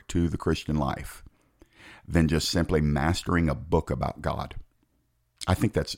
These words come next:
entirely reasonable because the God of the Bible is a God who speaks, is a God who encounters, is a God who loves, is a God who leads, is a God who calls, is a God who, um, advances,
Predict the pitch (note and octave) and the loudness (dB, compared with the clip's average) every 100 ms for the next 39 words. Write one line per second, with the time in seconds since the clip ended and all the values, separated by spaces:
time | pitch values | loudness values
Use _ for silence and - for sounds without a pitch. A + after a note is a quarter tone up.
0 | - - - - F2 E2+ D#2+ D2 C#2 D#2 | -6 -8 -8 -2 2 2 2 2 2 0
1 | D2 - C#2 C2+ C#2+ D2 C#2 C#2+ E2+ F2 | 0 -4 -4 -2 -2 -2 -2 0 2 2
2 | C2+ - - F2+ G#2+ - - - - - | 0 -4 -2 -2 0 0 -2 -2 -6 -20
3 | - - D2 D2+ D#2 D2 D2 - - A2 | -20 -8 -4 4 6 6 2 -2 -2 -2
4 | - - - - _ _ - - - D#2+ | -4 -10 -12 -12 _ _ -16 -4 0 4
5 | D#2 C#2+ D2+ C#2 - E2 F#2 - A#2+ - | 4 4 2 -2 0 2 2 0 -4 -8
6 | - - - - D#2 D2 D#2 D2 D#2+ C#2 | -18 -20 -18 -4 -2 4 4 4 2 2
7 | C#2+ D2+ F#2 A2 - - _ - D#2+ D2+ | 4 4 2 -2 -8 -10 _ -8 -4 0
8 | D2+ D2 D#2 C#2 C#2 D2 E2 G#2+ B2 - | 2 2 2 0 -2 -2 0 -2 -4 -10
9 | - _ - G2 A#2+ A2+ G#2+ A#2+ - - | -10 _ -2 0 2 2 2 2 -4 -4
10 | E3 D#3 - - - - - - - - | 0 2 2 -2 -6 -10 -12 -20 -20 -4
11 | - F#2 G2 E2+ G2 G2 A2 E2+ E2+ F2 | 2 6 6 4 2 4 6 6 4 4
12 | F2 F2 - - - - E2 D#2 D#2 F#2 | 6 6 2 -8 -18 -2 2 2 2 0
13 | D2 C#2+ E2+ G2+ - - C#2 - - | 0 0 2 4 2 -2 -4 -6 -8